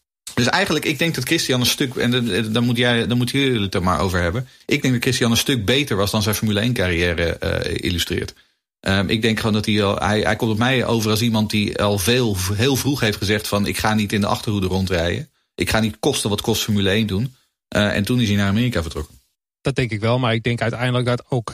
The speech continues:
Speaker 2: hij moeite zou hebben gehad om de grote Fittipaldi-naam, zeg maar, door te zetten op dat niveau.
Speaker 1: Hmm.
Speaker 2: Wat je verwacht van een Fittipaldi zal ook voor hem moeilijk zijn geworden, denk ik. Maar hij is zeker een, gewoon een hele goede coureur.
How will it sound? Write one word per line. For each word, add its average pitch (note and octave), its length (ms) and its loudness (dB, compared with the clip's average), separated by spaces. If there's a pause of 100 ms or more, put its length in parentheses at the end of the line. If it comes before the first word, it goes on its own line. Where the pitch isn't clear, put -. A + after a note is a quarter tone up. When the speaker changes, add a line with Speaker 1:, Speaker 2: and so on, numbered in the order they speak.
(120)
Speaker 2:
hij C3 420 2
moeite C3+ 260 -2
zou C3 140 0
hebben B2+ 220 0
gehad C3 320 0
om C3 260 0
de B2 140 0
grote B2+ 420 0 (420)
Fittipaldi-naam, B2 720 0
zeg A#2+ 160 -6
maar, B2 200 2
door B2+ 220 0
te - 100 -8
zetten B2 240 0
op G#2+ 60 -8
dat A#2+ 160 0
niveau. A2+ 480 0
Speaker 1:
Hmm. C3 160 2
Speaker 2:
Wat A#2 140 2
je A#2 60 -6
verwacht C#3 380 0
van D#3 140 0
een C#3 60 0
Fittipaldi D3 560 0
zal C3+ 160 0
ook C3 100 0
voor - 120 -4
hem A#2+ 160 2
moeilijk C#3+ 280 2
zijn A#2 200 0
geworden, A2 300 0
denk G#2+ 140 -2
ik. C#3+ 140 -2 (340)
Maar G#2+ 160 2
hij B2 80 2
is C3+ 100 0
zeker D#3+ 260 0
een, C3+ 100 0
gewoon C#3+ 260 0
een D3 60 4
hele D3 160 2
goede C#3+ 200 0
coureur. C#3+ 420 -2